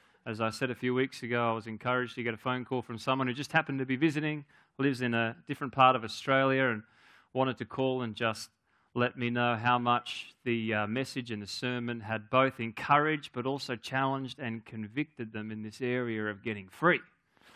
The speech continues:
And obviously most of the stories that I hear I wouldn't share. Don't want to feel like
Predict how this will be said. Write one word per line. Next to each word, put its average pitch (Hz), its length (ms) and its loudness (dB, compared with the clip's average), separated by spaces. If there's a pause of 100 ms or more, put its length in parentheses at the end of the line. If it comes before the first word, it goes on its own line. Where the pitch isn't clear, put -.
(300)
And 147 80 8
obviously 208 260 8
most 220 320 8
of 196 80 2
the 160 80 -2
stories 147 600 4
that 139 120 4
I 135 200 10
hear 135 260 4
I 123 80 8
wouldn't 127 320 -2
share. 139 560 2 (100)
Don't 131 80 -2
want 127 120 -2
to 113 40 -4
feel 127 220 2
like 123 180 6